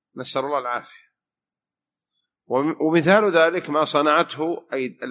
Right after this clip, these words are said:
أيدي الخوارج الآثمة والطغمة الفاسدة،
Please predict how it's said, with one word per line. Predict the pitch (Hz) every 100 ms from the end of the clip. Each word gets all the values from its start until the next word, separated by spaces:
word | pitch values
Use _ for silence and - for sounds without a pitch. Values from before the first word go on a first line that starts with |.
| 139 _
أيدي | 165 185 135
الخوارج | 120 - 127 156 127 107 - 127
الآثمة | - 143 120 120 110 - _ _ _ _ _
والطغمة | - - - 160 139
الفاسدة، | 113 101 131 123 127 117 135 -